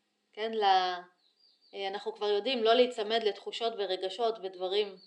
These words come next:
אולי חומריים, אבל גם לדבר הזה, לניצחון הזה, אל תיצמד. כלומר, אל תהיה מושלה על ידי שום תחושה. זה, אה, תיאור כזה דווקא נחמד של, אה, של מי שיעשה את תהליך שתיים של הבודה,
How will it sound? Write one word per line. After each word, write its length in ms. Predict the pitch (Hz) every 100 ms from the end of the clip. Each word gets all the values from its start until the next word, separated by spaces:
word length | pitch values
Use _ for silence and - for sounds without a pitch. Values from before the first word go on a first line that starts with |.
| -
אולי 220 | 196 190
חומריים, 600 | - 196 190 208 294 - - _ -
אבל 280 | 196 202 190
גם 260 | 208 277 285
לדבר 320 | 240 208 233
הזה, 340 | 240 208 240
לניצחון 760 | 233 202 202 - 214 - 254 277
הזה, 340 | 262 226 240 254 - _ -
אל 120 | 196
תיצמד. 520 | 208 208 - 185 185 175 - -
כלומר, 300 | 196 202 196 - -
אל 120 | 240
תהיה 240 | 254 233
מושלה 520 | 233 226 - 254 294 -
על 120 | 208
ידי 240 | 202 214
שום 360 | - 247 247 247
תחושה. 380 | - 220 226 196 - - - - _ -
זה, 340 | 190 233 240
אה, 360 | 202 208 196 196 - _ _
תיאור 300 | - 233 247
כזה 340 | 247 202 208 190
דווקא 240 | 202 - 202
נחמד 400 | 196 214 226 226
של, 220 | 214 202
אה, 260 | 190 185 185 185 _ _ _ _ _ _ _ _ _ - -
של 160 | 214
מי 120 | 208 220
שיעשה 300 | 254 240 226
את 80 |
תהליך 280 | 226 208 220
שתיים 340 | - 220 220 - - -
של 180 | 208
הבודה, 380 | 190 190 226 185